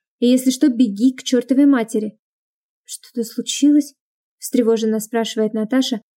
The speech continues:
а я лишний раз поминаю обчищенную сумку. Там был газовый баллончик, с ним всяко было бы не так страшно брести по собственной квартире, включать свет и заглядывать в каждую комнату. Нет, никого нет. Неужели все-таки померещилось?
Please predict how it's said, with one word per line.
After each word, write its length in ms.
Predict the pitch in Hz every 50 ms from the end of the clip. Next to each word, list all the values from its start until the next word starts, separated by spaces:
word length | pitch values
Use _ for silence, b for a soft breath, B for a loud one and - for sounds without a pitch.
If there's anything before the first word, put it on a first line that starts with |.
| _ _
а 100 | - 226
я 120 | 233 247 262
лишний 340 | 254 254 254 - 240 226
раз 200 | 220 233 262 254
поминаю 600 | - - 233 220 220 220 214 220 233 254 254 233
обчищенную 640 | 214 220 - - - 233 - - 254 240 240 254 254
сумку. 480 | 254 - 233 226 220 214 - 208 - _ _ _ _ _ _ _
Там 160 | 311 311 294
был 140 | 285 294 277
газовый 340 | 277 262 262 262 240 240 233
баллончик, 520 | 202 233 226 233 247 269 254 254 254 -
с 120 | - - -
ним 140 | 226 214 202
всяко 340 | - - 254 254 254 254
было 240 | 208 208 226 220 214
бы 120 | 196 226 220
не 120 | 226 226
так 180 | - 220 214 -
страшно 460 | - - 240 226 220 214 - 233 214
брести 460 | 202 233 220 214 - - 269 269 269 _ _ _ _ _ -
по 80 | 247
собственной 480 | 247 269 254 - - - 233 226 226 220
квартире, 520 | - 247 254 254 262 - 226 214 208 208 - _ _ _ _ _ _
включать 580 | _ - 277 320 302 294 - 269 269 269 269 -
свет 340 | - 220 220 240 262 262
и 40 | 240
заглядывать 580 | 214 220 220 202 214 220 226 220 233 226 220 -
в 40 | -
каждую 340 | 233 226 214 - 240 233
комнату. 460 | 226 - 220 214 208 208 208 - 208 - _ _ _ _ _ _ _ _ -
Нет, 360 | 302 320 339 302 - - - -
никого 300 | 240 247 247 262 262 285
нет. 280 | 302 294 262 226 - _ _ _ _ _ _
Неужели 300 | - 240 226 269 269 269
все-таки 360 | 277 - - 294 - - - 285
померещилось? 840 | - 294 285 294 302 294 285 233 - - - 214 202 196 - -